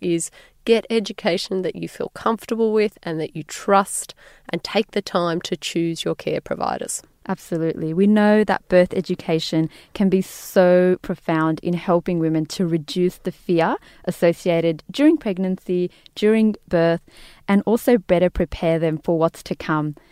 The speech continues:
Speaker 2: One of the take-home messages I want to send out as well is that, yes, if you do give birth and you do experience any type of pelvic floor issue, it's not the end of the world. You can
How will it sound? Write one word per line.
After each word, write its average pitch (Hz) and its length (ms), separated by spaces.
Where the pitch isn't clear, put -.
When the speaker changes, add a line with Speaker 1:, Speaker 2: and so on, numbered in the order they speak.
Speaker 2:
One 220 180
of 247 80
the 214 100
take-home 185 420
messages 170 480
I 175 220
want 170 260
to - 80
send 160 280
out 160 180
as 160 200
well 165 280
is 175 180
that, 190 220
yes, 196 580
if - 180
you 220 140
do 214 320
give 233 280
birth 165 420
and 185 100
you 185 140
do 202 220
experience 170 520
any 170 160
type 165 240
of 160 120
pelvic 160 360
floor 165 240
issue, 156 300
it's - 220
not 180 240
the 160 140
end 156 140
of 160 120
the 160 100
world. 185 380
You 196 160
can 208 380